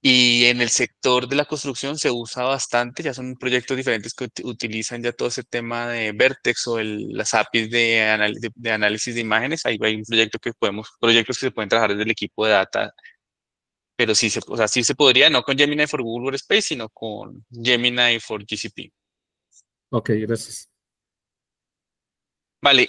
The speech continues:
Speaker 1: sí sé que quedaron muchas preguntas, pero pues nos, ya nos pasamos quince minutos a la, a lo que nos decían de las preguntas por chat. Claro que sí, todas esas preguntas nos las vamos a llevar y tratar de contestarles todas las preguntas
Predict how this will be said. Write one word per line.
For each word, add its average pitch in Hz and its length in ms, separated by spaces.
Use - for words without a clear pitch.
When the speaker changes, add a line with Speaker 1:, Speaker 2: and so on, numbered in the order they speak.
Speaker 1:
sí - 320
sé 180 160
que 185 100
quedaron 175 380
muchas 175 240
preguntas, 170 500
pero 139 160
pues 120 160
nos, 117 220
ya 117 180
nos 117 140
pasamos 120 340
quince 143 240
minutos 147 500
a 120 120
la, 113 280
a 113 40
lo 113 100
que 123 100
nos 117 100
decían 117 240
de 135 60
las 143 100
preguntas 123 360
por - 160
chat. 160 220
Claro 123 240
que 131 120
sí, 165 120
todas 127 220
esas 123 100
preguntas 117 380
nos 123 80
las 123 100
vamos 104 280
a 120 40
llevar 110 300
y 107 40
tratar 113 360
de 107 80
contestarles 110 720
todas 113 160
las 117 100
preguntas 107 680